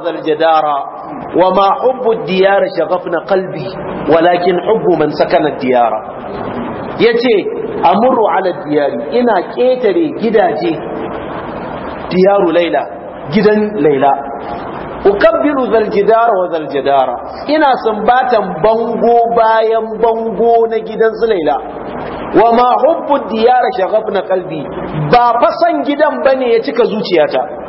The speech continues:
Walakin hubbu man sakana diyara,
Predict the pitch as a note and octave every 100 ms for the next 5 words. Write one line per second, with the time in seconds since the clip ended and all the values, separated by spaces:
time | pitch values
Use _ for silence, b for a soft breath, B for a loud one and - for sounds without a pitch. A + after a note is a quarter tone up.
0 | - - - - D3 E3+ G#3+ A3+ B3 D4
1 | A3+ B3 G3+ F3+ F3 D3+ E3 D3 - B2
2 | A#2+